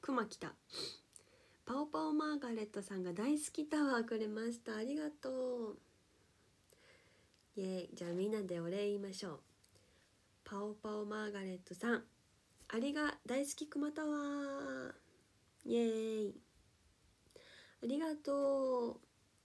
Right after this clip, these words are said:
ありが大好きクマタワー。イエーイ。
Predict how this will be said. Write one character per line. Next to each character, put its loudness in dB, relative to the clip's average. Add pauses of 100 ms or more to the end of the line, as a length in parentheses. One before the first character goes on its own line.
(1000)
あ -6
り 4
が -2
大 -2
好 -8
き -6
ク -6
マ 0 (200)
タ -10
ワ -6 (960)
ー。 -2
イ 0
エ 0
ー -2
イ。 -8